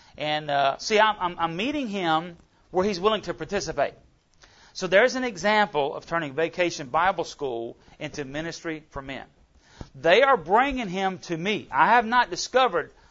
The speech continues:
that contact, okay? So Vacation Bible School is the magnet that's drawing Andrew's son, Barrick. And I'm gonna cap-, capitalize on that by not being over the top, not being pushy, but at least providing him an opportunity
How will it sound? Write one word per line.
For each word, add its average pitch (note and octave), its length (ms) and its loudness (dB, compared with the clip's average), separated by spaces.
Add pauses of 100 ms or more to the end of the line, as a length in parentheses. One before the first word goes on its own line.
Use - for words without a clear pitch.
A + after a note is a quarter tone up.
that E3+ 200 2
contact, F3+ 560 4 (220)
okay? F3 280 4 (520)
So G3 160 -2
Vacation A3 540 4
Bible A#3 360 6
School F3+ 360 0
is D#3+ 160 -2
the D3 80 -6
magnet D#3+ 480 4
that's C3+ 140 -14
drawing D#3+ 420 4
Andrew's D3 400 -6
son, D3+ 300 -4
Barrick. D3 460 -2 (440)
And D3+ 160 0
I'm G#3 180 4
gonna G3 140 0
cap-, B3 400 0 (140)
capitalize F3+ 580 6
on C#3 120 -6
that A#2 300 -2 (340)
by D#3 100 8
not G#3+ 240 4
being C4+ 200 -2
over B3 320 2
the B3 100 -12
top, G3 500 4
not D#3 280 0
being C4 220 -6
pushy, D#3 640 -4 (420)
but F#3 140 8
at F3+ 100 4
least A3 220 -2
providing G3 400 0
him D#3+ 180 -8
an D3 80 -8
opportunity D3+ 580 -4